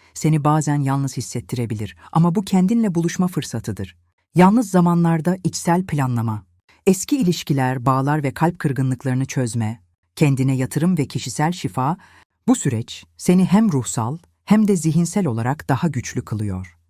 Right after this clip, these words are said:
Artıları, ruhsal şifa, içsel farkındalık ve sezgi artışı, meditasyon ve enerjisel çalışmalardan verim,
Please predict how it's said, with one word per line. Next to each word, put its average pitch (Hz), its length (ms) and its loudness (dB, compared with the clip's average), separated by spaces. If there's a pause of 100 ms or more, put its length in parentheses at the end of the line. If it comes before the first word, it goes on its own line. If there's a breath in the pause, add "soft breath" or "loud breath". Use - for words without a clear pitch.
(220)
Artıları, 160 640 2 (420)
ruhsal 220 360 0
şifa, 131 480 -4 (380)
içsel 196 360 2
farkındalık 175 680 0
ve 170 60 0
sezgi 147 380 0
artışı, 110 440 -6 (420)
meditasyon 175 760 2
ve 143 180 -2
enerjisel 135 640 0
çalışmalardan 123 880 -4
verim, 113 260 -2